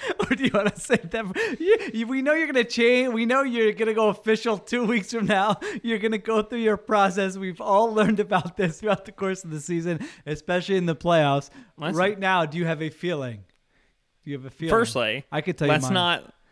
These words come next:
Speaker 2: let, let's not chuckle at the process. The process got me on the correct side of the Eagles
Speaker 1: Process
Speaker 2: Niners
Speaker 1: has
Speaker 2: game.
Speaker 1: worked. That's
Speaker 2: Right?
Speaker 1: correct.
Speaker 2: And also,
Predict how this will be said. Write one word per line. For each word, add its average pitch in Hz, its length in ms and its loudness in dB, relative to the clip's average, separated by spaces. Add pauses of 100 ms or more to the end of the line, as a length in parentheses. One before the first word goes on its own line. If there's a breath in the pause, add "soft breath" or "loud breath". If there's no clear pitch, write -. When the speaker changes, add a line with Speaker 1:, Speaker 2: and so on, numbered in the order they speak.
(160)
Speaker 2:
let, 175 260 -2
let's 180 220 0
not 160 320 0
chuckle 175 360 0
at 147 100 0
the 135 60 -8
process. 165 480 0
The 151 60 -6
process 156 380 0
got 147 200 0
me 151 80 -2
on 131 100 -2
the 139 80 -4
correct 147 240 -2
side 143 180 0
of 131 80 -2
the 120 60 -6
Eagles 135 320 -4
Speaker 1:
Process 151 240 2
Speaker 2:
Niners 143 140 0
Speaker 1:
has 196 80 -2
Speaker 2:
game. 127 140 2
Speaker 1:
worked. 160 440 0
That's 151 240 0
Speaker 2:
Right? 156 60 -6
Speaker 1:
correct. 165 320 -2
Speaker 2:
And 185 220 4
also, 165 720 2